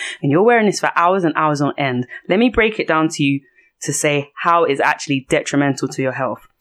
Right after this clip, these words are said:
So first of all, you having that covering over your nose and mouth means you're not drawing in enough oxygen to your body. So you're just circulating the same air over and over again. So each time that air comes out, less oxygen is coming out and more carbon dioxide,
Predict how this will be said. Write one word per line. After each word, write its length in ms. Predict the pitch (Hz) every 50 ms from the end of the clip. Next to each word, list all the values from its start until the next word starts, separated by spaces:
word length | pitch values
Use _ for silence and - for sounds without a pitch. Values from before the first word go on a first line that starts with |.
| - - - - _
So 240 | - - 151 147
first 400 | 147 - - 269 285 294 294 -
of 140 | - 180 156
all, 320 | 147 143 147 185 247 - _ _ _ _ - -
you 260 | - 165 196 233 277
having 280 | 269 247 226 202 208 190
that 160 | 175 - -
covering 420 | - 180 170 156 147 143 139 139 -
over 200 | 139 139 135 143
your 120 | 143 143
nose 300 | 143 147 151 151 147 139
and 140 | 147 139 139
mouth 320 | 135 127 123 120 123 - - _ _ _ _ _ _ _ _ _ _ _ _ _ -
means 320 | 143 143 143 139 135 -
you're 240 | - 156 156 175 196
not 160 | 214 202 123
drawing 320 | 151 175 170 160 160 156 151
in 80 | 143
enough 240 | 143 143 139 139 - -
oxygen 480 | - 156 160 - - 143 135 139 135 131
to 180 | - - - 131
your 160 | 131 131 131
body. 460 | 127 143 139 135 139 117 98 - - _ _ _ _ _ _ _
So 140 | - - 135
you're 160 | 139 165 208
just 240 | 208 269 247 - -
circulating 500 | 240 220 - - - 180 151 139 135 135
the 60 | 135
same 340 | 135 - - 185 190 196 185
air 220 | - 139 135 - -
over 280 | 143 147 156 156 156
and 100 | 151 143
over 240 | 139 139 135 131 135
again. 320 | 135 131 143 135 127 131 - _ - _
So 160 | _ - 151 143
each 260 | - 254 285 - -
time 220 | - 294 277 277 269
that 140 | 247 202 - -
air 200 | 190 190 196 196
comes 320 | - - 165 156 156 156 -
out, 340 | - 165 143 123 - - - _ _ _ _ - -
less 280 | - 185 208 208 -
oxygen 520 | - 240 240 233 - 220 190 151 160 151 151
is 100 | 139 -
coming 300 | - - 156 156 165 160 -
out 280 | - 156 139 135 - - - _ _
and 140 | - 135 139
more 180 | 143 151 151 151
carbon 340 | 151 - - 143 139 143 139
dioxide, 500 | 135 139 135 139 - - - 135 131 123